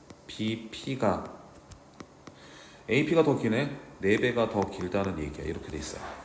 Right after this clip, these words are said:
요걸 구해서 피원, 피투를 구하자라고 하면 끝납니다. 그러면 쌤은 분점 문제를 할 때 공식으로 쓰는 것도 괜찮은데 그림으로 그리는 걸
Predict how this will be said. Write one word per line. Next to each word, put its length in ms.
요걸 280
구해서 600
피원, 360
피투를 400
구하자라고 920
하면 220
끝납니다. 500
그러면 480
쌤은 400
분점 380
문제를 320
할 160
때 80
공식으로 560
쓰는 340
것도 240
괜찮은데 640
그림으로 560
그리는 280
걸 120